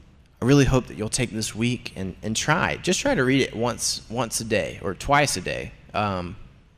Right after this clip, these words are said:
once in the morning and once at night. I mean, literally, it's six verses. Um, it, it doesn't take a long time to read. And just savor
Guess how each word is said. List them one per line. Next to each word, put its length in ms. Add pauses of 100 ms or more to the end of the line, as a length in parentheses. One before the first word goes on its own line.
(1040)
once 260
in 40
the 80
morning 360
and 200
once 240
at 60
night. 360
I 60
mean, 300
literally, 440
it's 420 (240)
six 360
verses. 680 (800)
Um, 460 (640)
it, 140
it 100
doesn't 340
take 180
a 40
long 220
time 260
to 80
read. 200 (440)
And 80
just 280 (680)
savor 800